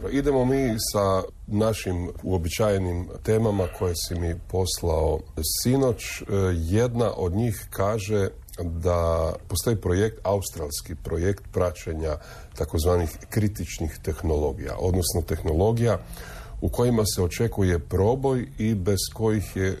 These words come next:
gotovo nezamisliva budućnost, doslovno za mjesec,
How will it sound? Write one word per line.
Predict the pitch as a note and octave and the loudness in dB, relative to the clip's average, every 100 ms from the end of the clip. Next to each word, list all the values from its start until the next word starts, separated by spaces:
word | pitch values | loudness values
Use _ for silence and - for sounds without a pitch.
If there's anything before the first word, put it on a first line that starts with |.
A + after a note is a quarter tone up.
| - | -8
gotovo | F2 G2 G#2 F#2 F2+ F#2 | 0 2 2 0 2 0
nezamisliva | F2 E2+ F2 F2 F2 E2+ E2+ F2+ E2+ - D#2+ D#2+ D2 | 0 2 4 4 4 4 2 2 -2 -2 2 2 0
budućnost, | D#2+ E2 E2 F#2+ - E2+ D#2+ - | -2 0 2 2 2 0 0 -2
doslovno | E2+ F#2+ D#2+ D2+ C#2+ C#2+ D#2 | 0 0 0 -10 -8 -8 -4
za | |
mjesec, | D#2 D#2+ E2+ - | -2 -2 -2 -4